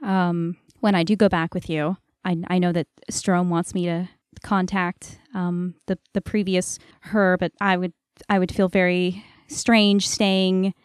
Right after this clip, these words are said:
in that penthouse if that Strom doesn't know me as well as this Strom does. And, you know, someday maybe I hope that we'll have the same sort of relationship that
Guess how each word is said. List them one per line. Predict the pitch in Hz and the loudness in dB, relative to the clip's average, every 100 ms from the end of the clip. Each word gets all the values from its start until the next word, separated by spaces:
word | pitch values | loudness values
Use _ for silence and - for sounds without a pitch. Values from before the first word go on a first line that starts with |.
| - | 0
in | 196 196 196 202 214 - | 2 4 2 2 0 -4
that | 214 196 196 _ _ - | 2 4 2 _ _ 4
penthouse | 339 214 180 160 - | 4 6 4 2 0
if | 175 - | -2 -2
that | 214 233 226 | 2 2 2
Strom | - 214 196 185 | 0 2 2 2
doesn't | 185 175 175 | 0 0 4
know | 226 | 4
me | 202 185 185 _ - | 4 0 -2 _ -2
as | 180 175 | -2 0
well | 180 170 165 165 - _ - | 2 2 2 0 -4 _ -6
as | 160 - | -4 0
this | - 226 | 2 2
Strom | - 185 175 | 2 0 2
does. | 170 165 160 160 - | 0 0 0 -2 -4
And, | 165 151 151 151 - | -6 -4 -4 -6 -4
you | 175 | -2
know, | 147 143 - | -2 -4 -10
someday | - 240 254 226 190 180 180 - | 2 8 8 8 6 4 2 0
maybe | 180 175 170 - | -2 0 -4 -2
I | 175 | -2
hope | 175 170 | -2 -4
that | - 156 - - | -2 -2 -4 -10
we'll | 190 180 175 | 0 0 2
have | 175 | 0
the | 180 | -2
same | - 175 165 | -2 -2 -2
sort | - 170 | 0 0
of | 165 | 2
relationship | 175 165 165 190 165 147 - - | 0 -2 -2 -2 -2 -6 -10 -6
that | 156 | -6